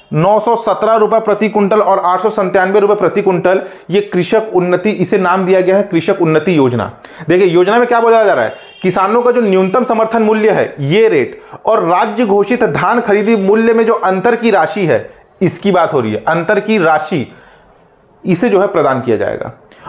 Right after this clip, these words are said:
और इसे, इसे प्रदान भी कर दिया गया है बारह मार्च, यानी कि कल के डेट में,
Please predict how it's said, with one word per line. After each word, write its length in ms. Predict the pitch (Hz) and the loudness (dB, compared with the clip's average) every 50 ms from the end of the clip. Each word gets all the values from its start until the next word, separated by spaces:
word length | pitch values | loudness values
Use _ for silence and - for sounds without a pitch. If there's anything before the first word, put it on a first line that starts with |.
| - - | -4 -2
और 80 | 190 | 0
इसे, 140 | 185 - 233 | 0 0 0
इसे 360 | - - - 185 180 - 233 | -2 0 -2 -2 0 0 0
प्रदान 400 | 220 - 202 185 185 190 202 214 | 0 0 0 0 0 0 0 -2
भी 60 | 220 | -2
कर 200 | 220 - 214 202 | 0 0 0 2
दिया 200 | 196 190 208 214 | 2 2 2 2
गया 160 | 202 202 208 196 | 2 2 2 2
है 300 | 196 208 220 185 160 139 | 2 2 0 0 0 0
बारह 340 | 160 160 165 175 196 208 | 0 2 2 2 2 2
मार्च, 520 | 202 185 170 170 180 190 185 165 - - - - - _ _ _ - - - - _ _ - - - - _ _ _ - - - _ _ _ - - - - - | 0 0 -2 0 0 0 0 -2 -4 -8 -14 -20 -20 _ _ _ -20 -20 -20 -20 _ _ -20 -20 -20 -20 _ _ _ -20 -20 -20 _ _ _ -20 -20 -20 -10 -2
यानी 240 | 135 143 151 165 175 | 0 0 0 2 0
कि 100 | 190 196 | -2 -2
कल 220 | - 180 175 180 | 0 0 0 2
के 100 | 170 180 | 0 2
डेट 220 | 160 156 143 - 131 | 0 0 0 0 -2
में, 180 | 107 104 101 | -6 -6 -10